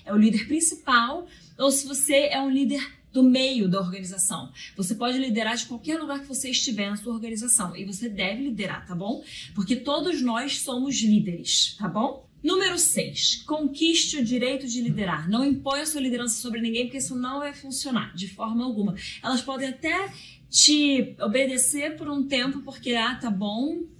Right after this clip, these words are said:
né, tem uma posição, às vezes, de liderança sobre mim, mas você não vai ter a liderança do coração delas. Então, é, conquiste o seu direito de <laughs> liderar, que vem, que vem aos poucos, vem você mostrando,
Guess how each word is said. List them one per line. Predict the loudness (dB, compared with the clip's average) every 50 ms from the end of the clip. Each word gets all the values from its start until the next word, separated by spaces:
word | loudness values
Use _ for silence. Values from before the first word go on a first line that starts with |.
| -20 -20 -14 -4 0
né, | 2 4 4 4 4 2 2 0 -4 -6
tem | -6 -6
uma | -6 -6 -6 -8
posição, | -8 -8 -4 -2 0 0 0 0 0 -2 -2
às | -2 -2 -4
vezes, | -4 -4 -2 -2 0 0 0 -2 -2 -6 -16 -8 0
de | 4 4
liderança | 6 6 4 2 2 2 2 2 2 0 0 -2
sobre | -2 -2 -2 0 2
mim, | 2 2 2 2 0 -2 -6 -14 -20 -20 -10 0
mas | 4 6 6 6 6 4 2 2 6 6 4 4 2 -2 -2
você | 0 2 2 2 2
não | 2 0
vai | -2 -4 -6 -6
ter | -6 -4
a |
liderança | 0 0 0 0 2 0 0 -2 -2
do | -4 -10
coração | -10 -10 -8 -2 2 4 4 4 4 2 2 2 2
delas. | 2 0 -6 -8 -8 -8
Então, | -6 -4 -2 0 0 -2 -4 -6 -6 -2 -2 -2 0
é, | 0 -2 -2
conquiste | -2 -2 -2 0 0 2 2 4 6 6 6 4
o | 4
seu | 2 0 0
direito | -2 -2 0 0 -2 -2 -2 -2
de | -2 0
<laughs> | 2
liderar, | 2 2 2 0 -2 -4 -4 -4 -4
que | 2 4 4
vem, | 4 4 2 0 -2 -4 -10 -20 _ _ -20 -20 -20 -18 -14 -12 -10 -10 -10 -10 -6
que | 0 2
vem | 6 6 6 6
aos | 6 4 2 2 2 0
poucos, | 0 0 2 2 2 2 -2 -2 -4 -4 -2
vem | -2 -2 -2
você | -2 0 0 0 0
mostrando, | 0 0 -2 -2 -4 -4 -4 -2 0 0 0 -2 -6